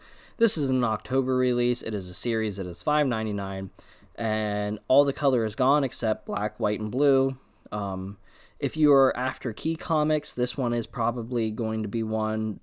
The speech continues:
to pick up, because this is gonna be Misty's first comic appearance. Next, we have Addams Family, Charlatans Web. Heh, get it? Charlotte's Web, Charlatan's Web. Uh,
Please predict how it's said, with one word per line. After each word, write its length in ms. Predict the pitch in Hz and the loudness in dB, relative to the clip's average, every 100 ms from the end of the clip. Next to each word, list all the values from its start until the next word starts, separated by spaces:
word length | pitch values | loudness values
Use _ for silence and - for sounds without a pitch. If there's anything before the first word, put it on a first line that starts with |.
| _ | _
to 80 | - | -10
pick 240 | 123 113 | -8 0
up, 160 | 127 - | 0 0
because 260 | 110 113 107 | -4 -6 -4
this 180 | 113 | -6
is 60 | 117 | -4
gonna 140 | 123 | -4
be 160 | 107 107 | -2 -2
Misty's 640 | 113 123 - 120 113 104 - | 0 0 -2 -2 -4 -4 -12
first 360 | - 123 127 - | -2 0 0 -2
comic 360 | 120 123 120 | -2 -2 -2
appearance. 640 | - - 104 85 - - - - _ _ _ - - _ _ _ _ _ _ - | -6 -6 -6 -6 -10 -12 -14 -20 _ _ _ -20 -20 _ _ _ _ _ _ -2
Next, 240 | 135 139 156 | 0 2 2
we 80 | |
have 180 | 127 120 - | 2 2 2
Addams 340 | 113 139 147 | 2 2 2
Family, 640 | - 139 143 147 143 143 143 - _ _ - - | 2 4 4 4 4 4 0 -8 _ _ -20 0
Charlatans 920 | 135 135 143 - 135 139 139 131 - _ | 4 6 6 4 2 4 2 0 -8 _
Web. 500 | 127 113 104 85 82 - - - - - | -6 -2 0 -2 -6 -12 -20 -20 -14 -8
Heh, 120 | - - - - - | -8 -10 -20 -20 -8
get 180 | 107 104 | -2 -2
it? 140 | - - - | -4 -8 -20
Charlotte's 500 | - 98 98 95 - | -8 -4 -4 -4 -6
Web, 260 | 92 92 95 | -4 -4 -4
Charlatan's 640 | - 90 90 - 92 92 - | -8 -8 -8 -8 -10 -10 -10
Web. 300 | 92 90 95 - - - - _ - | -8 -6 -6 -12 -20 -20 -20 _ -6
Uh, 220 | 98 95 | -2 0